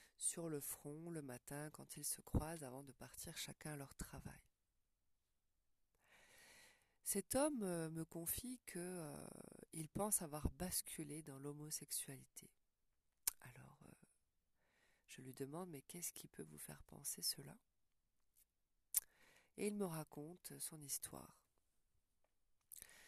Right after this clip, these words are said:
Il fait souvent du footing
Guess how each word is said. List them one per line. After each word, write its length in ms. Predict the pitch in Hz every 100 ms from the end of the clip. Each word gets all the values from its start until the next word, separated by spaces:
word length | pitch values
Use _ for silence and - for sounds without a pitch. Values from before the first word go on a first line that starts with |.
| - - - - _ _ _ 175
Il 100 | 185
fait 160 | 208
souvent 340 | 202 240 269 277
du 280 | 220 196
footing 600 | 180 240 - 190 185 165